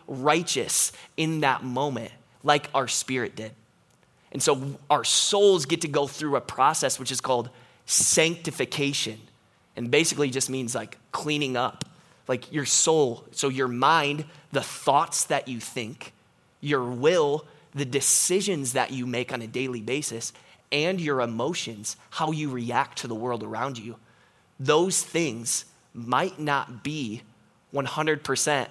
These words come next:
reflective of Jesus right now. And we are all,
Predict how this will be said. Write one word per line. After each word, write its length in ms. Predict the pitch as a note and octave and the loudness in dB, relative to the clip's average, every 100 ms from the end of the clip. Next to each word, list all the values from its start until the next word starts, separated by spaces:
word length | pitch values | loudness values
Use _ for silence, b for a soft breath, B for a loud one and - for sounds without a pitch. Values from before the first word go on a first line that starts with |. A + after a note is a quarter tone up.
| - | -4
reflective 760 | C#3 - F3+ F#3+ G2 G#2+ - - - | -2 0 -2 -2 -8 -8 -10 -14 -12
of 100 | C3 | -8
Jesus 540 | D3+ G#3+ - - - - b b _ _ _ _ _ _ _ _ _ _ _ - | -6 -6 -8 -8 -10 -12 b b _ _ _ _ _ _ _ _ _ _ _ -2
right 260 | C#3+ C3+ | 4 4
now. 240 | G#2+ A2+ - - _ _ _ _ _ _ _ _ _ _ _ _ _ _ _ _ _ _ _ _ _ _ _ _ _ - | 2 -4 -8 -20 _ _ _ _ _ _ _ _ _ _ _ _ _ _ _ _ _ _ _ _ _ _ _ _ _ -8
And 260 | C3+ A#2+ A#2+ | -6 -4 -2
we 320 | D#3 F3 E3+ D3+ | -2 0 0 0
are 160 | C3+ | 0
all, 420 | - C#3+ B2 D3+ | 2 4 4 0